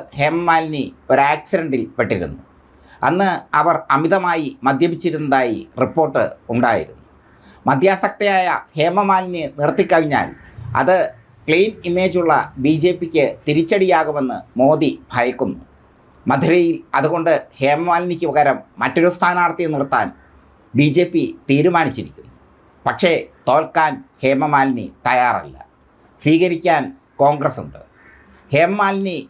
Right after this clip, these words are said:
മധുരയിൽ നിന്ന് കഴിഞ്ഞാൽ കോൺഗ്രസ് എല്ലാവിധ സപ്പോർട്ടുകളും നൽകി അവരെ കോൺഗ്രസ് സ്ഥാനാർത്ഥിയാക്കി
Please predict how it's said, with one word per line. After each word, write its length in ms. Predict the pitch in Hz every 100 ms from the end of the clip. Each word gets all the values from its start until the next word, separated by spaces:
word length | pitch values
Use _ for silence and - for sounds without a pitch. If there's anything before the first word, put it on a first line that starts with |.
| -
മധുരയിൽ 460 | 143 147 180 180 165 -
നിന്ന് 180 | 156 175
കഴിഞ്ഞാൽ 340 | 165 151 123 73 - _ -
കോൺഗ്രസ് 480 | 147 160 170 - 143 104 - _ -
എല്ലാവിധ 380 | 135 160 185 180 151 - -
സപ്പോർട്ടുകളും 600 | 135 143 175 180 175 165 143
നൽകി 280 | 139 123 87 - _ -
അവരെ 280 | 131 151 - - -
കോൺഗ്രസ് 380 | 143 175 180 -
സ്ഥാനാർത്ഥിയാക്കി 800 | 156 143 139 123 127 110 -